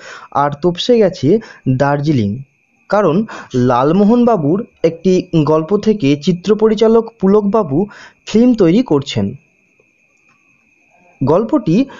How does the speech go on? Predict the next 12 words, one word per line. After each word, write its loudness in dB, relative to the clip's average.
শুটিং 2
হবে 0
দার্জিলিংয়ের 2
বিরূপাক্ষ 2
মজুমদারের 2
বাড়িতে, -2
যিনি 4
কিনা 2
প্রাক্তন -2
বেঙ্গল 4
ব্যাংকের 0
ম্যানেজার। 2